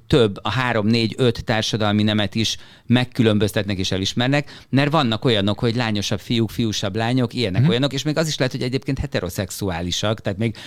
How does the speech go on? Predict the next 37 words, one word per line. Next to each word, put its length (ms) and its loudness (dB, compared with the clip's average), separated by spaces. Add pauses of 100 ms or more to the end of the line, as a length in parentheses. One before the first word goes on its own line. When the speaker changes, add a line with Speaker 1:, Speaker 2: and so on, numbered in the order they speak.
(100)
Speaker 1:
azt 220 0
sem 300 2
kell, 340 2
ö, 160 6 (380)
még 200 4
azt 140 2
sem 160 4
kell 140 2
feltétlenül, 840 4 (260)
ö, 400 4
szexualitáshoz 920 0
kötni, 360 0
mert 160 4
a 40 0
szexualitás 580 -2
egy 160 0
elképesztően 800 0
jó 260 6
játék, 540 2
tehát, 320 0
ö, 120 6 (320)
van, 260 4
akit 300 0
pont 300 4
az 140 0
izgat 520 0
heteroszexuális 800 -2
lé-, 240 0
ö, 300 2
révén, 420 4
hogy 180 4
a, 180 2 (260)
hogy 240 4
a 320 4
csajpartner 720 2
egyébként 480 2
fiúsabb, 720 2